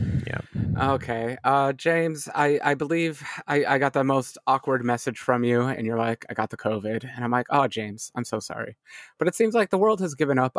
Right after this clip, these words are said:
Speaker 2: on preventing the covid, and we're all just accepting our fate of getting the covid, even though we've all been vaccinated and all that stuff. Ugh, what a world, what a world. And yet, you got it, James. I'm so sorry.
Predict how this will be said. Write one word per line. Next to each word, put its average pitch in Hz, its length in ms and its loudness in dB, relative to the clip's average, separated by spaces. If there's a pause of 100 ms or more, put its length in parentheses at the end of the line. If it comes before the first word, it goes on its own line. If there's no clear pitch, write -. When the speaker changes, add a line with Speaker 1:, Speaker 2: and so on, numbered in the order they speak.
Speaker 2:
on 120 280 0
preventing 135 640 -2
the 147 100 0
covid, 151 560 4
and 135 300 0
we're 139 120 2
all 135 100 2
just 131 200 -6
accepting 120 540 0
our 113 160 -2
fate 117 260 0
of 107 160 -4
getting 117 440 -4
the - 100 -8
covid, 123 320 0
even 113 200 -4
though 113 120 -8
we've 113 140 -8
all - 120 -8
been - 240 -18
vaccinated - 480 -14
and - 100 -16
all - 220 -16
that - 120 -14
stuff. - 280 0 (640)
Ugh, 147 320 6 (200)
what 139 120 6
a 139 80 6
world, 120 380 2
what 123 100 4
a 120 60 4
world. 117 360 4 (160)
And 127 520 2
yet, 147 360 0 (600)
you 131 100 0
got 117 140 2
it, 107 80 -6
James. 101 420 -8
I'm 113 80 -6
so - 140 -6
sorry. - 300 -10